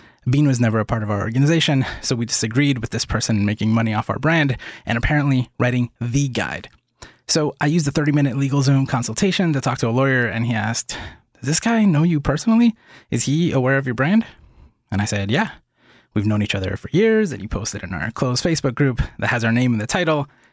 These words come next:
and he's been a member of the group for years." The lawyer said, "Yeah, that's theft. Uh, send him a cease and desist letter." So I sent Bean an, an email asking him to remove the phrase Geek Therapy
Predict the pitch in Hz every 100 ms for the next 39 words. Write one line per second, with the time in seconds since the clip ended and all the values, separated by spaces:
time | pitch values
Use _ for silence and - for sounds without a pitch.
0 | _ - 123 120 113 110 127 131 120 120
1 | 113 92 147 180 165 147 - _ _ 165
2 | 180 165 - 131 135 196 - - - -
3 | _ 117 - - - 123 - - - -
4 | - 127 117 120 - 135 131 135 - 156
5 | 156 131 208 196 214 190 180 _ _ _
6 | _ - - - 123 117 - - - 123
7 | 160 - 131 127 127 127 127 131 143 135
8 | 110 123 - 120 120 113 - 113 120 147
9 | 139 127 123 120 110 117 123 110 110